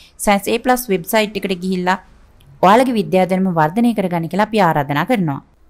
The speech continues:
ඉතින් මේ පාඩමේ මාතෘකාවෙම ඔයාලට පේනවා මෙහිදී අපි කතා කරන්නේ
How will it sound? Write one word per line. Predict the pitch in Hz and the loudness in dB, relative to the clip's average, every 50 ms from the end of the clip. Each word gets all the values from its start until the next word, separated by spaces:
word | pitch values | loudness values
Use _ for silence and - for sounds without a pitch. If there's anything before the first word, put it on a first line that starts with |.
| - - - - - - | -20 -20 -20 -20 -18 -12
ඉතින් | 190 - 220 208 185 | -6 -4 -2 -2 -2
මේ | 185 190 | -2 -4
පාඩමේ | 196 - 180 156 147 147 156 170 185 | -4 -2 -2 -2 -2 -2 -2 -4 -2
මාතෘකාවෙම | 202 202 180 151 147 - - 170 165 - 170 165 165 160 165 175 | -2 0 0 0 -2 -4 -6 -8 -6 -4 -2 -2 -2 -2 -2 -2
ඔයාලට | 196 196 170 156 156 151 - - | 0 0 0 0 -2 -4 -6 -6
පේනවා | 175 160 147 147 151 147 156 196 320 - - - - - - - 175 170 | -6 -6 -6 -4 -6 -4 -2 -4 -4 -4 -8 -12 -18 -16 -12 -10 -8 -6
මෙහිදී | 165 180 196 240 233 196 233 233 | -6 -4 -2 -2 -2 -2 -4 -6
අපි | 226 233 - | -6 -6 -6
කතා | - 180 - - 151 160 160 | -6 -6 -4 -2 -2 -2 -2
කරන්නේ | 190 185 170 160 160 180 262 294 | -4 -6 -6 -6 -6 -6 -8 -8